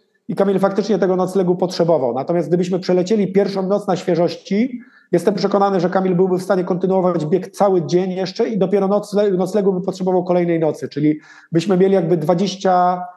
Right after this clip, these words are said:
e, cztery, trzydzieści godzin ciągłego biegu, a nie tak jak mieliśmy tutaj, że około dwudziestu godzin. Myślę, że dziesięć godzin więcej byśmy byli w stanie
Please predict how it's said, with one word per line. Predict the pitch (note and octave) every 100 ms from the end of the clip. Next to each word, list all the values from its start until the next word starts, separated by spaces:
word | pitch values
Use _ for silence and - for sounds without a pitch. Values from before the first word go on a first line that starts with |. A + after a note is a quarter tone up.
| _ _
e, | E3+ D#3+ D#3+ E3 E3 E3 E3
cztery, | E3 E3 - F#3+ F#3+ F#3 F3+ F3 F3
trzydzieści | F#3 F3+ F#3 F#3
godzin | E3 F3 F3 D#3
ciągłego | E3+ F3 E3+ E3+
biegu, | F3+ F3+ G3
a | G#3 E3+
nie | F3
tak | F3
jak | D#3+
mieliśmy | E3+ E3+ E3+ D#3+
tutaj, | F3 E3+ D3
że | D#3+ D#3 D#3 - -
około | D#3+ F3
dwudziestu | D3 E3 E3 -
godzin. | D#3+ D3 C#3+
Myślę, | D3+ F3
że | D#3+ D#3
dziesięć | F#3 F#3
godzin | E3 D#3+ D#3+
więcej | D#3+ D#3+ D3+
byśmy | C#3+ D3+
byli | D3 D3
w |
stanie | - D#3 D3+ D3